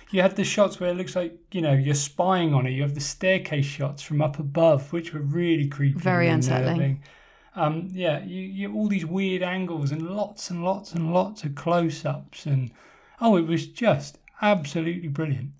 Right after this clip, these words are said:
Speaker 2: W-, one question I have for you.
Speaker 1: Do go on.
Speaker 2: Um, what do you make of the water sort of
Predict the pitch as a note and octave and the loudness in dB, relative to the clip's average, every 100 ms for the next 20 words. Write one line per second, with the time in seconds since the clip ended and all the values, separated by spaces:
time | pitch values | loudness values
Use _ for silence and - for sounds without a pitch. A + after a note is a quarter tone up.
0 | - G#3 F#3+ - _ _ - A3 C4 B3+ | -6 -6 -6 -12 _ _ 0 4 6 4
1 | A3+ E3+ - E3 E3+ D3+ C#3+ A2+ D3 D3+ | 2 0 0 0 0 -2 -4 -6 -2 -2
2 | B3 - F#3+ E3 C#3 B2 B2+ F3 - G3+ | -2 0 4 6 8 8 6 2 4 4
3 | G3+ G3+ G#3+ C#4 E4 - - C4+ C4+ A#3+ | 4 2 2 6 4 2 0 4 4 4
4 | F#3 E3+ - - F#3+ F3+ F3+ - F3+ F3+ | 2 0 -6 0 4 4 0 -4 0 0
5 | F3 F3 E3+ F#3 E3+ G3+ F#3+ - C3 C#3 | 0 -2 -4 -2 2 2 0 -2 0 0
6 | G3 - _ _ _ - - F3 D3+ D#3+ | -2 -6 _ _ _ -10 -2 0 0 -4
7 | - | -8